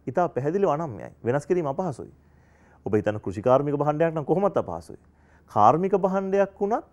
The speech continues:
කෙටි කාලීනව ටක් ගාලා වෙනස් කරන්න බෑ. හැබැයි දිගු කාලීනව ඒව වෙනස් කරන්න පුළුවන්. ඒ වගේම ළමයි තව කාරණාවක් තමා සැපයුම් නම්‍යතාවට බලපාන එකක්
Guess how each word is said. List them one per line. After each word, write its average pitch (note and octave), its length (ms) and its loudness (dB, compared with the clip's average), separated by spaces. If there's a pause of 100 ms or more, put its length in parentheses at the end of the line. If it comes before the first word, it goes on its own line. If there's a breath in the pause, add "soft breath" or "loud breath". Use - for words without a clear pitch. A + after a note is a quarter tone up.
(240)
කෙටි B2+ 220 0
කාලීනව G#3 520 6
ටක් D#3 240 -4
ගාලා G#3+ 200 6
වෙනස් G#3 180 -2
කරන්න G#3 260 -2
බෑ. C3+ 200 -8 (420)
හැබැයි E3 260 4
දිගු D#3 200 2
කාලීනව A#2 520 -2 (100)
ඒව C#3 180 0
වෙනස් A#2+ 220 -4
කරන්න B2 260 -8
පුළුවන්. - 320 -14 (920 soft breath)
ඒ D#3 120 6
වගේම G3+ 340 2
ළමයි G#3 360 0
තව C3 260 0
කාරණාවක් G3 680 2
තමා G3 240 -2
සැපයුම් F3 400 -2
නම්‍යතාවට F3+ 560 -2
බලපාන D3 480 0
එකක් F#3 200 -6